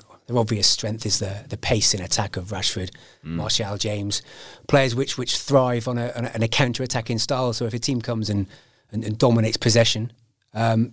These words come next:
Speaker 1: United are, are quite happy to do that, I think.
Speaker 2: Yeah.
Speaker 1: The problem comes when they're expected to dominate possession,
Speaker 2: Mm.
Speaker 1: um, and they're not being able to,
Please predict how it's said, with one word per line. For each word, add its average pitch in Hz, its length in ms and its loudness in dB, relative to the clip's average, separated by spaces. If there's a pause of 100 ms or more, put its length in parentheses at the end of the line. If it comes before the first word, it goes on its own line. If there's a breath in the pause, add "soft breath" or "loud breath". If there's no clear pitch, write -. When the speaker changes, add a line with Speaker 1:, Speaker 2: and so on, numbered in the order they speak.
(120)
Speaker 1:
United 123 440 2
are, 123 120 2
are 123 120 -4
quite 131 220 4
happy 131 260 2
to 127 140 0
do 143 100 6
that, 143 160 8
I 117 60 -8
think. 135 300 -2 (140)
Speaker 2:
Yeah. 98 160 -6
Speaker 1:
The - 100 -10
problem 139 300 2
comes 127 300 2
when 117 80 0
they're 117 180 0
expected - 600 -2
to 117 80 0
dominate 104 380 2
possession, 95 520 -2 (300)
Speaker 2:
Mm. 101 180 0 (200)
Speaker 1:
um, 101 240 -10 (100)
and 110 100 -2
they're 107 80 0
not 123 200 2
being 113 160 0
able 107 180 0
to, 110 380 -2